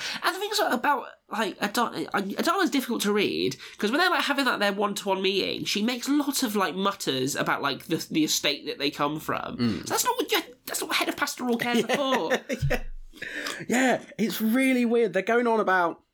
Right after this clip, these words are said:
Speaker 2: how, uh, oh, you can't walk across our estate without a dog. It's, it, and, but, and then Karen, and this is, I really thought the Karen and Adana storyline was going in this direction, 'cause Karen palms Adana off with the dog, undermines her in front of everyone.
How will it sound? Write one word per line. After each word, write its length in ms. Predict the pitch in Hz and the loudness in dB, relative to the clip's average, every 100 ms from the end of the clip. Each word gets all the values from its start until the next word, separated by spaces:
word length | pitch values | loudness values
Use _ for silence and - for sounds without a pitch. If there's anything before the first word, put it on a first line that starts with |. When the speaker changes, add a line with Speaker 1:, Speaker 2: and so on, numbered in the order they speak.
| _ _ _ _ - | _ _ _ _ -6
Speaker 2:
how, 400 | - 165 160 - - - | 0 2 2 0 -6 -10
uh, 60 | - 156 | -6 0
oh, 140 | 143 139 | 2 2
you 100 | 135 | 2
can't 240 | 165 147 | 2 0
walk 160 | 151 - | -2 -2
across 260 | 135 143 147 | -2 0 2
our 180 | 139 | 2
estate 380 | 127 - 147 139 | 2 0 0 0
without 400 | 139 147 156 - | 0 2 2 0
a 40 | 117 | -2
dog. 440 | 120 104 107 107 - _ _ _ _ _ _ _ _ _ - | 0 2 0 -2 -10 _ _ _ _ _ _ _ _ _ -4
It's, 180 | 190 185 - | -4 -2 -4
it, 140 | 208 | -2
and, 140 | 185 165 | -2 -2
but, 180 | 208 - - - | -6 -8 -16 -2
and 80 | 202 | 0
then 120 | 247 | 2
Karen, 460 | - 262 156 180 - - | 2 2 0 -8 -12 -6
and 100 | 170 | -2
this 120 | 226 | 0
is, 100 | 277 - | 0 0
I 80 | |
really 300 | 196 233 233 | 0 0 0
thought 200 | 220 170 | 2 0
the 60 | 160 | 0
Karen 320 | - 151 143 | 0 0 2
and 100 | 143 | 2
Adana 320 | 135 139 135 131 | 2 2 2 0
storyline 460 | - 120 120 117 | 2 2 4 2
was 80 | 127 | 2
going 380 | 165 175 151 95 | 2 2 2 0
in 60 | 92 | -2
this 140 | 101 | -4
direction, 360 | 117 90 82 110 | -2 -4 -6 -8
'cause 120 | 127 | -6
Karen 420 | - 175 190 151 | -2 0 2 0
palms 480 | - - 170 160 151 | 0 0 2 2 0
Adana 380 | 143 143 135 131 165 | 0 0 0 2 0
off 160 | 147 131 | 0 -2
with 180 | 117 | -2
the 60 | 120 | -2
dog, 460 | 110 156 85 85 90 | 0 0 -2 -4 -2
undermines 600 | 160 147 143 151 147 131 | 0 2 2 2 2 2
her 120 | 117 | 0
in 80 | 117 | 0
front 180 | 143 | 0
of 60 | 120 | -2
everyone. 540 | 110 98 78 - - | -2 -2 -4 -6 -10